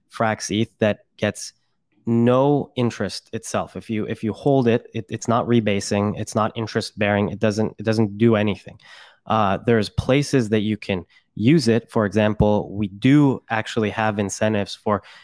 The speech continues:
you to L P on it, right? Uh, Curve also has a gauge, which we make sure to upkeep with good bribes and, and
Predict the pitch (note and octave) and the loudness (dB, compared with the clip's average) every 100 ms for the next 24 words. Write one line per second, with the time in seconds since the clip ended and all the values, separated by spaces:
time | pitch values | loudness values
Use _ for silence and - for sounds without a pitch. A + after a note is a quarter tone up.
0 | _ A2+ G#2 - G2+ - - D3+ C3+ B2 | _ -2 -2 0 -2 0 2 4 4 2
1 | B2 G#2+ A2 A2 - C#3 G#2+ F#2+ - B2 | 0 0 0 0 -4 -4 -4 -4 -4 -2
2 | B2 A2+ A2+ A#2+ G#2+ G#2 G2+ G2+ G#2 G2+ | 2 2 2 2 0 0 -2 0 0 0
3 | G2+ - G#2+ G2+ G2 G#2 G2 - G#2 F#2+ | -6 -8 -4 -4 -2 -4 -4 -2 0 2
4 | F#2+ - - G#2 - G2+ - F#2+ - G2 | 0 -2 -8 -8 -8 -12 -10 -8 0 2
5 | G2 F#2+ G2 F#2 G2 F#2 | 0 -2 -6 -4 -6 -8